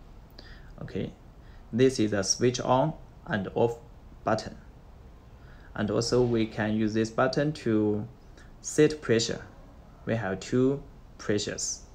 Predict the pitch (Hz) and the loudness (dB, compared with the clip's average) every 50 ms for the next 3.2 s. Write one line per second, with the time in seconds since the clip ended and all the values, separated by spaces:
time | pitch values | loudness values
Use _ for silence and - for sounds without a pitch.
0 | - - - - - - - - - - - - - - - - - - - - | -20 -20 -20 -20 -20 -20 -20 -20 -20 -20 -20 -20 -20 -20 -20 -20 -20 -20 -18 -14
1 | - - 107 104 101 101 104 120 135 131 - - 110 104 98 101 101 98 95 95 | -6 -4 -2 0 0 2 4 4 4 4 2 2 0 2 2 2 0 0 0 -2
2 | 95 - - - - - - - 117 117 120 123 120 117 - - - 139 151 147 | -2 -6 -8 -14 -20 -14 -2 2 2 4 4 4 4 2 2 2 4 4 4 4
3 | - - - | 0 -6 -10